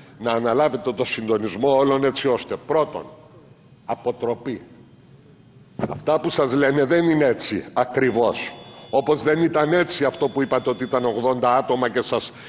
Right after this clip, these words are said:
είπανε στη συνέντευξή σας ότι ήταν πάνω από τρακόσια άτομα κάτω στο πλοίο. Αποτροπή.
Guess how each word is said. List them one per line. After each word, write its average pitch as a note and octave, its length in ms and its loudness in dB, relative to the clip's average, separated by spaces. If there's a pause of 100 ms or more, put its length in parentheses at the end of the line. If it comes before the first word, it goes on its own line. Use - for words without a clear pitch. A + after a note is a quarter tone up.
(140)
είπανε D3 480 2
στη - 260 -2
συνέντευξή B2 680 -2
σας A#2+ 240 0
ότι C3 160 -2
ήταν C3 320 0
πάνω D#3+ 220 2
από D#3+ 160 0
τρακόσια B2+ 480 0
άτομα A2 320 0
κάτω G#2+ 240 -2
στο - 200 -4
πλοίο. E2 340 -8 (1500)
Αποτροπή. B2 840 0